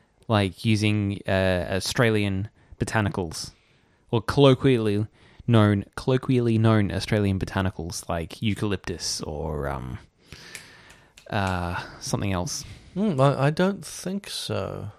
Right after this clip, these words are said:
Speaker 1: It's quite nice. I do recommend. I do recommend if you like the, the herby flavours of the Australian bush.
Speaker 2: Uh-huh.
Speaker 1: Hmm. And that's ba-, pretty much, anyway, that little tangent has a reason,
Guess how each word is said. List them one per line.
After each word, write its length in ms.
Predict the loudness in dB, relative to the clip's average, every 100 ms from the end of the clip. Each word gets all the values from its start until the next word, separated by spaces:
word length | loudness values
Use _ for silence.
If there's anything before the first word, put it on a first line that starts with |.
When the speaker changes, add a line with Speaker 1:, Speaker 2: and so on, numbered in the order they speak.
| _ -20 -20 _ _
Speaker 1:
It's 100 | -18
quite 360 | -16 -12 -10 -6
nice. 420 | -4 -6 -10 -8
I 60 | -8
do 220 | 0 2
recommend. 640 | 4 4 2 0 0 -2 -10 -16 -20 -20 _ _ _ _ _ -4
I 40 |
do 100 | 2
recommend 400 | 4 6 6 6
if 80 | 6
you 140 | 6
like 240 | 6 2 2
the, 240 | 2 2
the 180 | 0 -2
herby 560 | 0 2 4 2 -2 -6 _ -20
flavours 460 | -4 0 0 0 -2
of 140 | -4
the 80 | -4
Australian 540 | -4 -4 -2 0 -2
bush. 440 | -2 -4 -6 -12 -16 _ _ _ _ _ -14
Speaker 2:
Uh-huh. 580 | -8 -6 -4 -2 -2 0
Speaker 1:
Hmm. 260 | 2 2 2 -2 _ _ _ _ _ _ _ -20 -20 -20 -20 -20 -20 -2
And 320 | 2 2 0
that's 340 | 2 2 0
ba-, 220 | -2 0 0
pretty 200 | 2 4
much, 160 | 4 0 -4 2
anyway, 260 | 4 4 -2 -4 4
that 140 | 6
little 160 | 6 2
tangent 440 | 4 2 2 -2 -10 _
has 200 | -6 -4
a 80 | -4
reason, 400 | -4 -6 -6 -10